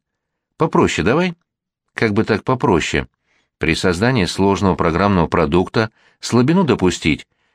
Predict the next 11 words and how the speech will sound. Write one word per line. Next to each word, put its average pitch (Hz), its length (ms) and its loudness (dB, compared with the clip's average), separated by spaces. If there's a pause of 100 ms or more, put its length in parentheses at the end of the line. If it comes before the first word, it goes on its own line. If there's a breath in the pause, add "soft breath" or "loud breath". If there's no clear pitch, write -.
(120)
как 151 160 -2
два 165 160 2
пальца 80 340 0
облизать. 73 460 0 (560)
Продукт 101 460 -2
блочный. 131 640 -2 (400)
Вот 170 160 -2
какой-нибудь 156 480 0
блочок 156 500 0 (340)
и 180 120 2
недотестирован. 92 1040 0